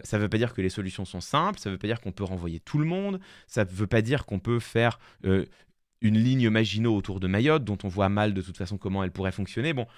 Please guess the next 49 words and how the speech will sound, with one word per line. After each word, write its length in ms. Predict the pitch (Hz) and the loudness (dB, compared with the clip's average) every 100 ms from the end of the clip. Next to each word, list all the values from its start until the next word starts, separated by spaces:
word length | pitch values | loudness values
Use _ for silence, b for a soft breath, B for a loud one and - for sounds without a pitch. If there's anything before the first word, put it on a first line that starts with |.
| b b - | b b -6
euh, 160 | 95 87 _ b b b _ _ 80 | -4 -4 _ b b b _ _ -2
les, 200 | 110 113 | 2 4
les 140 | 110 | 4
solutions 580 | 113 147 135 135 - 160 | 2 4 4 4 0 -2
à 60 | 110 | 0
la 80 | 95 | -2
situation 460 | - 104 101 117 | -4 -6 -6 -2
mahoraise 520 | 101 110 139 190 127 | 2 4 4 2 0
sont, 500 | 101 - 143 127 101 | -4 -6 -6 -4 -4
je, 100 | 95 | -4
moi 280 | 92 95 110 | -4 -2 0
j'ai, 160 | 120 104 | 0 -2
j'ai 100 | 87 | -4
pas 140 | 92 107 | -2 0
la 80 | 127 | 0
solution. 340 | 151 151 175 | -2 -4 -8
Si 120 | 113 | -6
vous 100 | 98 | -6
me 60 | 104 | -4
demandez 260 | 104 104 | -4 -6
la 80 | 95 | -6
solution, 320 | - 95 156 | -6 -10 -10
je, 120 | 120 90 | -10 -12
je, 200 | 82 76 | -12 -12
je 120 | 85 | -4
l'ai 120 | 101 | -2
pas 200 | 110 143 | 2 0
en 80 | 87 | -2
fait. 160 | - - B B B - | -10 -16 B B B -4
Euh, 280 | 90 82 85 b b | -4 -4 -8 b b
personne 340 | 107 - 139 | -6 0 0
ne 80 | 160 | 2
l'a 120 | 175 | 2
malheureusement. 500 | 123 104 98 98 95 - b | 2 0 0 -4 -8 -12 b
C'est 120 | - | -4
sans 140 | 113 120 | 0 0
doute 160 | 143 | 0
un 160 | 117 120 | 2 2
ensemble 420 | 147 147 170 156 | 2 0 -2 -2
de 80 | 135 | -2
solutions 400 | 131 147 - 156 | -4 -4 -4 -6
et 60 | 110 | -4
ça 100 | 101 | -4
passera 300 | 101 - 101 | -4 -8 -10
sans 220 | - 123 | -6 -4
doute 140 | 127 | -4
par 140 | 120 101 | -4 -4
un 60 | |
partenariat 600 | 98 - 107 98 113 110 | -4 -6 -2 0 2 0